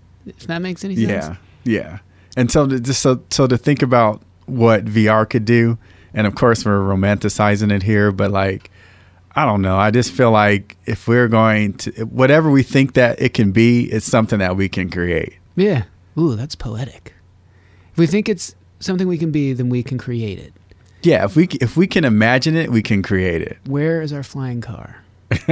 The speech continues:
Speaker 2: Well, we have one.
Speaker 1: We
Speaker 2: They
Speaker 1: have
Speaker 2: have the
Speaker 1: drones.
Speaker 2: drones.
Speaker 1: Yeah, that's technically counts. All right. Where's, uh, hologram, though? That's not happening.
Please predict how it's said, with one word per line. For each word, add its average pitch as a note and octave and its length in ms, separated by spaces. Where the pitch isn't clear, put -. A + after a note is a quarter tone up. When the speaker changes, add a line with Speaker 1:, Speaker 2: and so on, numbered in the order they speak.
Speaker 2:
Well, C#3+ 140
we F3 120
have F3 280
one. F#2+ 160
Speaker 1:
We - 60
Speaker 2:
They A2+ 100
Speaker 1:
have - 140
Speaker 2:
have - 160
the B3+ 60
Speaker 1:
drones. G#2 420
Speaker 2:
drones. - 40
Speaker 1:
Yeah, C4 360
that's E3+ 400
technically A#2 360
counts. - 280
All C#3 80
right. F#2+ 220
Where's, D3 240
uh, B2 300
hologram, D3 640
though? C3+ 200
That's C3+ 220
not C3+ 140
happening. B2+ 560